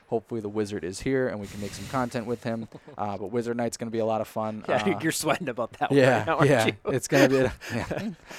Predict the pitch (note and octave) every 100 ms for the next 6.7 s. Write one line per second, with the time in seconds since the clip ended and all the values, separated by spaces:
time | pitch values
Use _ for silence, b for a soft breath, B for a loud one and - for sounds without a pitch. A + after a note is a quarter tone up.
0 | B - C3 G2+ B B C#3 C3+ B2 D#3
1 | D#3 D3+ - G#3 E3+ D3+ C3 B2 G#3 -
2 | G#3 F3+ D#3+ C#3 G#2+ - C3 C#3 B2 D3
3 | D3 C#3+ C#3+ C#3+ C#3+ C#3 - B2 A2 G#2+
4 | A2 - G#2+ G#2 A2 - G#2+ G#2 G#2 -
5 | A2 G2+ G2 - _ - A#2+ C#3+ C3+ B2+
6 | B2 B2 - A2 C#3 D#3+ G#3